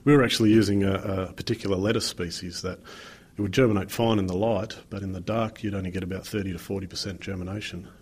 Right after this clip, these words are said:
But then you give it the smoke compound, that would then bring that back up to a hundred percent. The reason we used that was it was a quick turnaround of results, only two days, whereas some of the natives take up to six weeks.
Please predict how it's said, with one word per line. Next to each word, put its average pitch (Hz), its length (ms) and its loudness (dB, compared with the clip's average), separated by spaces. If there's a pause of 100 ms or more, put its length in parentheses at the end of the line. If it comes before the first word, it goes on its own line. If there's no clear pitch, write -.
But 87 160 -8
then 95 140 -2
you 95 80 -2
give 98 180 0
it - 200 -12
the - 60 -6
smoke 135 300 0
compound, 95 480 -6 (200)
that 87 120 -6
would 87 140 -8
then 92 180 -4
bring 92 200 -4
that 82 140 -8
back 92 220 -10
up 95 120 -12
to 92 100 -8
a - 20 -10
hundred 90 240 -8
percent. 95 380 -8 (500)
The 110 80 4
reason 120 240 8
we 101 100 6
used 98 240 6
that 123 240 2
was 98 160 -2
it 98 80 -4
was 90 140 -10
a 92 40 -8
quick - 340 -6 (160)
turnaround 95 400 0
of 90 60 -2
results, 90 420 -2
only 87 140 -4
two 92 200 -6
days, 90 400 -6
whereas 90 220 -6
some 98 160 -4
of 90 80 -2
the 90 40 -2
natives 90 380 -4
take - 240 -8
up 92 120 -8
to - 60 -8
six - 280 -8
weeks. 98 280 -12